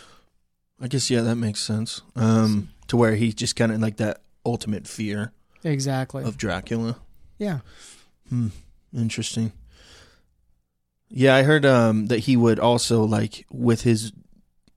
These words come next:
Speaker 1: his, uh, his foes, his victims,
Speaker 2: Mm-hmm.
Speaker 1: um, that he would dine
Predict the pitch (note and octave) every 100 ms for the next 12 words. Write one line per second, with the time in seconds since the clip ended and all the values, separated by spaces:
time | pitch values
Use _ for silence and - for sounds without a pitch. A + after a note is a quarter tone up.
0 | _ B2 A2+ A2 G#2 - - A1 G#1+ -
1 | - _ _ _ _ _ _ _ - -
2 | - C3 - - C3+ A2+ - B2+ B2 A#2
3 | A2+ A2+ A2 B2 - G#2 G#2 G#2 - -
4 | C#3+ D3+ D3+ - - A#2 A2+ A2 G#2+ A#2
5 | A#2+ A2+ A#2 A#2 A#2+ B2+ A2+ A2 G#2+